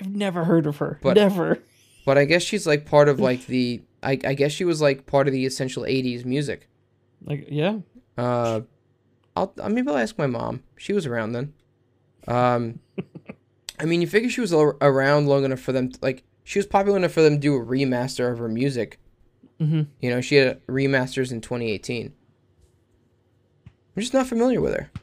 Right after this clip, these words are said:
Speaker 1: Yeah.
Speaker 2: Um, I will read right now. Um,
Speaker 1: If you're a Kate Bush fan, let us know. Let us know what song we should try that's not that song from Stranger Things. <laughs>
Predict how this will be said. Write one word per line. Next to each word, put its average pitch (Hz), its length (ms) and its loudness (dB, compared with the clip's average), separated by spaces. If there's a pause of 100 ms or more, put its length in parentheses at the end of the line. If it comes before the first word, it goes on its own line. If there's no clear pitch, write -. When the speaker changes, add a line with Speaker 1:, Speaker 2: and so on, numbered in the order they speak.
(120)
Speaker 1:
Yeah. 135 440 2
Speaker 2:
Um, 135 200 -4
I 135 140 0
will 151 220 0
read 151 200 -2
right 127 200 0
now. 120 380 -4 (120)
Um, 127 680 0 (540)
Speaker 1:
If 165 160 -4
you're 254 140 -2
a 233 60 -4
Kate 226 280 -2
Bush 240 280 2
fan, 147 340 -2
let 285 160 -2
us 349 140 -4
know. 415 260 0 (300)
Let 403 160 -2
us 359 120 -2
know 330 160 0
what 311 200 2
song 240 360 2
we 151 80 2
should - 200 -12
try - 360 -4
that's 151 220 -4
not 165 320 -2
that 143 300 0
song 139 300 -2
from 143 420 -8
Stranger 151 340 -4
Things. - 420 -12 (160)
<laughs> - 640 -16